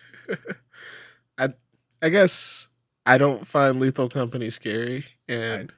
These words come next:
Speaker 1: I also don't think, like, the ga-, this is just my opinion. Like, the gameplay loop isn't that fun to me, and when I see, like, clips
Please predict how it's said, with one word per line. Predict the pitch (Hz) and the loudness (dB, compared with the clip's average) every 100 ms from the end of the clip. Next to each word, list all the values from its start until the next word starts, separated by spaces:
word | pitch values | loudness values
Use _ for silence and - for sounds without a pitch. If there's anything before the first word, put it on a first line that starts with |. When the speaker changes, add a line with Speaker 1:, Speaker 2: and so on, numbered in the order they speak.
| - | -2
Speaker 1:
I | 123 | 4
also | 127 131 139 | 4 4 -2
don't | 127 123 123 | -2 -4 -4
think, | 131 113 | -8 -6
like, | 117 107 _ _ _ - - - - - _ _ _ _ 123 | -8 -10 _ _ _ -20 -20 -20 -20 -20 _ _ _ _ -12
the | 120 | -10
ga-, | 120 - _ _ - - - - - | -10 -12 _ _ -20 -18 -18 -18 -2
this | 247 | 2
is | 262 | 2
just | 214 185 | 2 2
my | 175 156 | 6 6
opinion. | 139 117 - - - | 4 -4 -4 -14 -4
Like, | 113 117 | -2 -2
the | 147 160 | 4 4
gameplay | 147 170 175 175 165 | 8 8 8 6 6
loop | 143 147 139 - | 6 4 2 0
isn't | 123 131 113 | 0 0 -2
that | 117 107 - | -2 -4 -4
fun | - 107 113 151 196 | -10 -6 -6 -6 -10
to | - | -4
me, | 170 202 214 - _ - | -2 -2 -4 -12 _ -4
and | 127 123 120 - _ _ _ | 0 0 -4 -12 _ _ _
when | 131 139 | -2 2
I | 135 | 4
see, | 131 - 151 151 - _ _ - | 4 2 2 0 -2 _ _ -8
like, | 117 117 _ - | -8 -8 _ -16
clips | - 131 135 - - - - - | -8 0 0 0 -6 -6 -6 -12